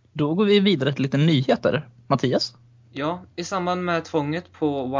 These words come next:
Speaker 2: Y-Wallet för att kunna S M S a, betala S M S alltså, så har Röda Korset, eh, S M S-donationer förlorat med nittiotvå procent. Även Rädda Barnen och, eh, Barncancerfonden och Cancerfonden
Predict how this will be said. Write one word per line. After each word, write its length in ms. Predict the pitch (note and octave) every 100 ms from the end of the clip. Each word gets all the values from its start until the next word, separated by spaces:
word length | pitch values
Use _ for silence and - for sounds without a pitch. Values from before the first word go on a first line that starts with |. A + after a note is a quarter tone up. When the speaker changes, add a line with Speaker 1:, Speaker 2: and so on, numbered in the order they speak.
| C3+
Speaker 2:
Y-Wallet 380 | B2+ B2+ -
för 140 | - B2+
att 80 | B2
kunna 400 | C3 B2 A#2 A#2
S 200 | B2 C#3+
M 80 |
S 220 | E3 - C#3
a, 120 | A2+ - -
betala 360 | C#3 B2+ D#3+ -
S 120 | -
M 60 | E3
S 120 | -
alltså, 260 | - - - _ - - -
så 160 | -
har 140 | D3+ D3
Röda 180 | C#3+ D#3
Korset, 580 | - B2 - F#3 -
eh, 100 | C#3+
S 560 | C3 C3 B2+ B2 - -
M 60 | D#3
S-donationer 580 | D#3 - A#2 B2 A2+
förlorat 600 | A2+ B2+ B2 A2+ A2+ - -
med 360 | A#2+ A2+ B2+ -
nittiotvå 360 | B2+ C3 -
procent. 500 | A#2+ C#3+ F3+ - - - - - - _ - - - - - -
Även 360 | D3 C#3+ C#3 C3+
Rädda 180 | D3
Barnen 480 | C#3+ C#3 C3+ D#3 D#3 -
och, 360 | C3+ C3 -
eh, 340 | B2+ B2 B2 A2+
Barncancerfonden 960 | - C#3+ C3+ B2 A#2 - A#2 A2+ C3
och 280 | - - - -
Cancerfonden 600 | - C#3+ B2+ B2+ F3 E3+